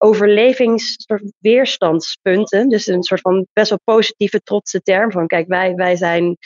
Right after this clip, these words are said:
wij, wij zijn weerbaar, weerbare punten waar je, ja, je, je elektriciteit kunt opladen en water kunt halen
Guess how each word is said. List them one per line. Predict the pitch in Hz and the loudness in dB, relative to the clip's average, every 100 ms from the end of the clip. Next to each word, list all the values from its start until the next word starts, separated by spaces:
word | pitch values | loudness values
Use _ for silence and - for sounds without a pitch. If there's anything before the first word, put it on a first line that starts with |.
| - - - | -20 -20 -8
wij, | 175 180 - | -4 0 0
wij | 185 185 | 0 0
zijn | 175 | 0
weerbaar, | 170 196 196 175 202 190 | 2 2 2 0 -2 0
weerbare | 214 196 190 190 175 | 0 0 -2 -2 -4
punten | - 208 269 277 330 - - - | -2 -2 0 -2 -4 -8 -20 -12
waar | 190 196 202 196 | -4 -2 0 0
je, | 190 185 185 180 190 | 2 2 0 0 0
ja, | 180 170 | 0 0
je, | 165 175 180 185 156 | 2 0 0 0 -2
je | - - - | -6 -4 -2
elektriciteit | - 208 202 415 220 247 | 0 0 0 -2 0 0
kunt | 262 233 | -2 -2
opladen | 226 226 214 208 202 202 | -2 0 0 0 -2 -2
en | 190 190 | -2 -2
water | 175 175 175 156 - | -2 -4 -4 -6 -4
kunt | 165 160 | -4 -4
halen | 170 151 165 175 202 | -4 -2 0 0 -2